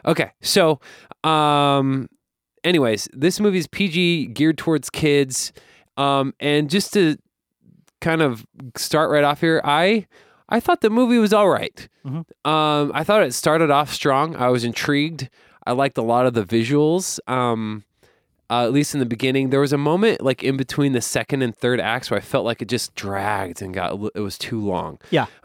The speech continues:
Speaker 1: Um, but, uh, I thought it ended on kind of a fun Home Alone-esque high note.
Speaker 2: Yeah.
Speaker 1: Um, but <laughs> I will say this. Um,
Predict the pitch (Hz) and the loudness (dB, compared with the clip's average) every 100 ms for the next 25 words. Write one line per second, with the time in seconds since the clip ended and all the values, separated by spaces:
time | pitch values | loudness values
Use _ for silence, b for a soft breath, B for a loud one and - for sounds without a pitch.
0 | - 127 123 113 104 98 98 b b b | -6 -2 0 0 -2 -4 -10 b b b
1 | b 131 127 117 - 120 113 104 117 143 | b 0 2 0 0 0 0 0 0 0
2 | 127 120 - 127 135 127 120 - 139 123 | 2 0 -2 0 2 2 0 -2 -2 -2
3 | 110 104 - - 135 127 123 b b b | -4 -6 -8 -2 0 0 -4 b b b
4 | b - - 143 135 131 127 127 110 120 | b -8 -2 0 0 2 2 0 0 -2
5 | 131 - - - 107 131 143 147 156 - | -2 -4 -8 -4 -2 0 0 0 0 -4
6 | - B 185 175 170 143 139 135 127 123 | -10 B 0 0 -2 -2 0 0 0 -2
7 | 117 - b b b b _ _ 143 127 | -6 -12 b b b b _ _ -2 2
8 | 185 180 120 - 208 185 285 - 208 147 | 4 4 2 2 2 4 2 4 4 4
9 | 117 131 - b b b b b _ - | 2 0 -4 b b b b b _ -4
10 | 143 139 131 127 123 | 0 2 2 0 -2